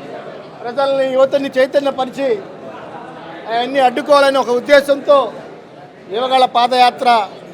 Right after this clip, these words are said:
జనవరి ఇరవై ఐదు, పోయిన సంవత్సరం జనవరి ఇరవై ఏడు ప్రారంభించడం జరిగింది. రెండు వందల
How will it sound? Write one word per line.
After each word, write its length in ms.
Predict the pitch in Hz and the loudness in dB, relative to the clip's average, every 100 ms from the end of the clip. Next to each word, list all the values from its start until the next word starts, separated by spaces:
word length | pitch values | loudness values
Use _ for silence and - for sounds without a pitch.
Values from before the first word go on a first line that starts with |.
| - - - - - - - - - - - - - - - 156 165 | -20 -18 -18 -18 -18 -18 -20 -20 -20 -20 -20 -20 -20 -20 -18 -14 -4
జనవరి 380 | 220 254 262 254 240 | -2 0 -2 -2 -2
ఇరవై 180 | 254 262 | -2 -2
ఐదు, 100 | 262 240 | -4 -6
పోయిన 180 | 254 254 | -6 -4
సంవత్సరం 320 | 254 254 262 214 | -6 -2 -4 2
జనవరి 280 | 240 269 262 247 | 2 4 4 2
ఇరవై 240 | 262 262 - - 226 | 2 0 -2 -2 2
ఏడు 180 | 269 277 202 - - - - - 214 | 2 2 -4 -8 -18 -18 -18 -10 -2
ప్రారంభించడం 640 | 247 262 254 233 247 247 240 | 0 0 -4 -6 -4 -4 -4
జరిగింది. 340 | 233 247 220 208 - - - - - 196 | -6 -6 -8 -10 -12 -14 -16 -16 -10 -8
రెండు 180 | 254 262 | -6 -4
వందల 180 | 262 | -2